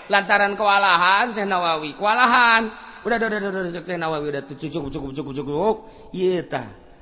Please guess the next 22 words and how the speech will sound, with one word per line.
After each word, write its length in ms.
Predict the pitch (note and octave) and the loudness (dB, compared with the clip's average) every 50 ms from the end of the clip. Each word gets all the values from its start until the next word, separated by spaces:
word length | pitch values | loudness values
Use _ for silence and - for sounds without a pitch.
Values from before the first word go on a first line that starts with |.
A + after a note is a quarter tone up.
| - - - | -20 -20 -14
Kopeahna 640 | - - E3 D#3+ - F#3 F3 E3+ D#3+ D#3 E3 F3+ F3+ | -6 -6 -6 -4 -2 -2 0 0 0 0 0 -2 -2
ku 140 | F3 E3+ C#3+ | 0 -2 -2
Syekh 160 | C3 E3 D#3+ | 0 -2 -2
Nawawi 400 | D#3 D#3 D#3 D#3 D3+ D#3+ E3 D#3+ | -2 0 0 0 -2 -2 -4 -6
dikitukeun, 540 | D#3 C#3+ - D#3 D3+ C#3+ D3+ D3 E3 E3 D3+ | -8 -8 -8 -8 -8 -8 -10 -10 -10 -8 -6
dimiringkeun. 560 | D3 D3 C#3+ D3 D3 D3 D3 D3 C#3 D3 C3 - | -6 -6 -4 -4 -4 -6 -6 -6 -8 -8 -8 -8
Kacapean 560 | D3+ D3 F3+ F3 - A3+ B3 A#3 G3+ A#3+ A#3 | -8 -6 -6 -8 -6 -4 -4 -4 -4 -4 -8
masalahna. 460 | F#3 D#3+ F3+ F#3+ G3+ A#3+ A#3 G3+ A3 - - | -10 -10 -10 -10 -10 -10 -12 -14 -16 -16 -12
Pan 140 | - G#3 G3 | -10 -8 -6
aya 100 | F#3 F3+ | -6 -4
capek 240 | E3+ G3+ G3 G#3+ G#3+ | -4 -4 -4 -4 -4
urang 160 | G3 G3+ G#3+ | -4 -4 -4
ge 80 | G3+ F#3 | -4 -4
sok 160 | F3 F#3 F#3 | -6 -6 -6
kitu 220 | F#3 D#3 D#3+ D3 | -6 -8 -6 -6
kan 180 | C#3+ C#3 C3 B2+ | -6 -6 -6 -6
tah. 160 | C3 B2+ B2+ - - - - - - - - | -8 -8 -8 -10 -14 -20 -20 -20 -20 -16 -12
Dikitukeun. 540 | C3+ C3 E3 F#3 F3+ G#3+ G3 - F#3 E3 E3+ - - - - - - - - | -10 -6 -6 -6 -6 -6 -6 -6 -6 -6 -8 -8 -18 -20 -20 -20 -20 -12 -8
"Ih, 960 | C#4+ D4+ E4 E4+ F4+ F#4 F#4 F#4+ F#4+ F#4+ F#4+ F#4+ F#4 F4 E4+ D4 C4+ D4 D#4+ | -4 -2 0 0 0 0 0 0 0 0 2 0 0 0 -2 -4 -4 -4 -4
ieu 40 | D4 A#3+ | -2 -4
gedong 760 | D4 - D#4+ E4 E4+ E4 E4 D#4 D4+ C#4+ C4+ B3+ B3 A#3 | 2 8 10 12 12 12 8 4 0 -2 0 0 -2 0
dengdek." 680 | G#3+ A3+ A#3+ B3+ C4 C#4 C#4 D4 C#4+ B3 A3+ G3+ F#3 F3 | 2 2 2 2 2 0 2 2 2 4 2 2 2 0